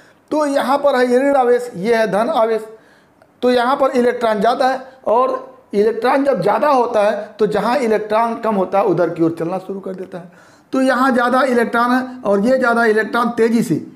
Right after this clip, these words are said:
इधर की ओर चलना शुरू कर देता है। तो जब इलेक्ट्रॉन इस ज़्यादा इलेक्ट्रॉन के साइड से कम इलेक्ट्रॉन के साइड की ओर चलने लगता है तो आवेश भी,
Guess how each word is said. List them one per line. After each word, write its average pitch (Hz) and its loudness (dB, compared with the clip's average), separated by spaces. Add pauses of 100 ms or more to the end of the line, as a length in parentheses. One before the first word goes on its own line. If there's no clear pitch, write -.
(140)
इधर 202 0
की 202 -2
ओर 190 2
चलना 185 0
शुरू 196 -2
कर - -10
देता - -18
है। - -16 (640)
तो 269 -6
जब 277 0
इलेक्ट्रॉन 269 0 (380)
इस 262 0
ज़्यादा 226 0
इलेक्ट्रॉन 247 0
के 226 0
साइड 226 0
से 180 0 (360)
कम 262 2
इलेक्ट्रॉन 233 0
के 226 0
साइड 214 -2
की 208 -4
ओर 202 2
चलने 208 0
लगता 208 0
है 180 0 (680)
तो 294 2 (1200)
आवेश 202 0
भी, 165 -4